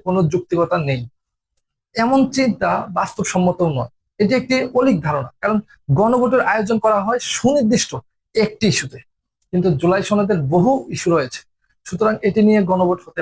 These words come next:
পারে না। আরও সূত্র জানায়, বৈঠকে স্থায়ী কমিটির সদস্যরা বলেন, দেশে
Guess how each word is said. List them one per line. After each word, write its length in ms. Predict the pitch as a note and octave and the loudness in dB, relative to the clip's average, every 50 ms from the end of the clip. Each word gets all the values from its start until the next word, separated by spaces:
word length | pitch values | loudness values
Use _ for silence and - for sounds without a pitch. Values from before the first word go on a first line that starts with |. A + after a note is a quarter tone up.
| D#3 - | -8 -8
পারে 180 | - D3 C#3+ C#3 B2+ | -10 -10 -10 -10 -12
না। 60 | A#2+ - _ _ _ _ _ _ _ _ _ _ _ _ _ _ _ _ _ _ - | -14 -14 _ _ _ _ _ _ _ _ _ _ _ _ _ _ _ _ _ _ -6
আরও 120 | G3 A#3+ C4 - | -4 -4 -2 -2
সূত্র 220 | - A#3+ - F#3+ F3 D3 | -2 0 0 0 0 0
জানায়, 260 | D3+ C#3 C#3 - - A#3 A3+ - _ _ _ _ _ _ _ _ _ _ _ _ _ _ _ _ _ _ - | 0 -2 -2 -4 -6 -8 -12 -18 _ _ _ _ _ _ _ _ _ _ _ _ _ _ _ _ _ _ -2
বৈঠকে 480 | D3 B2 F3+ G3 F3 A3+ A#3 F#3+ A#3 - - - F3+ - | -2 -2 -2 -2 -2 -2 -2 0 -2 -2 -2 -4 -8 -8
স্থায়ী 240 | - - A#3 A#3+ - | -6 -4 -4 -2 0
কমিটির 400 | A#3 G#3+ G#3 F#3+ G3+ G#3 G#3 G#3+ - - - | 2 2 2 2 2 0 0 0 -4 -8 -6
সদস্যরা 420 | - D#3+ F#3 F3 - - G#3 G#3 F#3+ | -4 -2 0 0 0 0 0 2 2
বলেন, 180 | G3+ G3+ G#3 G#3 G3+ G3+ - _ _ _ _ - | 2 2 0 0 -2 -4 -10 _ _ _ _ -4
দেশে 300 | C#3 D3+ F#3+ F3 - A3+ | 0 0 0 2 0 0